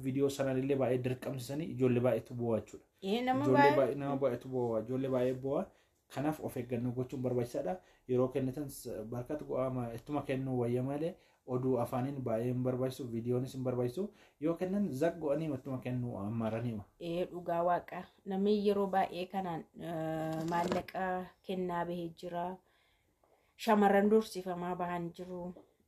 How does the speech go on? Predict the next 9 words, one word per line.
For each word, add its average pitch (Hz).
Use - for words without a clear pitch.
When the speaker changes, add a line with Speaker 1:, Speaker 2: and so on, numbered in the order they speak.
Speaker 2:
Shamarran 196
miidiyaa 196
irra 175
badanii 180
dhokatan 185
baay'een 185
jiru. 185
Kana 185
kanaafuu 226